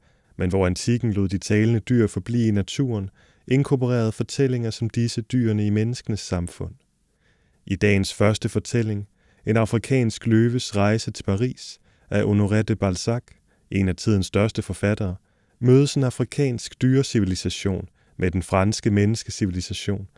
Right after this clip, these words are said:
og på den måde latterliggøres den sidstnævnte. Et andet greb ser vi i de to andre fortællinger. Stakkels Beauty, skildring af en engelsk hundkats erotiske genvordigheder af Honoré de Balzac, og Rosa og Rosita,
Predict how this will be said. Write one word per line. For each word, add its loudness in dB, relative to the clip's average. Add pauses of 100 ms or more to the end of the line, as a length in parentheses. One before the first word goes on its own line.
(280)
og -8
på -4
den 2
måde 6
latterliggøres 0
den -6
sidstnævnte. -4 (1000)
Et 0
andet 4
greb 4
ser 4
vi 6
i 6
de 0
to 0
andre 2
fortællinger. -4 (420)
Stakkels 0
Beauty, 2 (140)
skildring 2
af 4
en 2
engelsk 0
hundkats -2
erotiske 0
genvordigheder 0 (320)
af 2
Honoré 2
de 0
Balzac, -2 (640)
og 2
Rosa 4
og 0
Rosita, -2